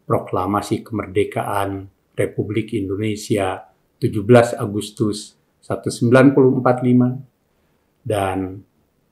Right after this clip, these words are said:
pada delapan belas Agustus satu sembilan empat lima secara resmi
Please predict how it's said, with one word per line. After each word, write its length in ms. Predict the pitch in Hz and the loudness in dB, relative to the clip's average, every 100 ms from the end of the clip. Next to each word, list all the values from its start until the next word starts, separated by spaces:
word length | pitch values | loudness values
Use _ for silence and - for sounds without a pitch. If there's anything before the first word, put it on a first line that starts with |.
| _ | _
pada 320 | 107 92 98 | -8 -6 -6
delapan 400 | 104 117 120 110 | 4 4 6 2
belas 560 | 104 101 98 - - - _ - | 2 2 2 -2 -12 -20 _ -12
Agustus 560 | 95 117 123 120 - | 0 2 2 -2 0
satu 240 | 110 - - | -2 -2 -4
sembilan 480 | 113 104 104 107 | -4 -2 -2 -4
empat 240 | 107 104 107 | -6 -8 -6
lima 480 | 104 98 95 95 _ _ _ _ _ | -6 -4 -4 -8 _ _ _ _ _
secara 400 | - - 107 104 | -20 -4 2 4
resmi 720 | 95 104 - 104 98 98 104 | 4 0 -2 -4 -2 -4 -8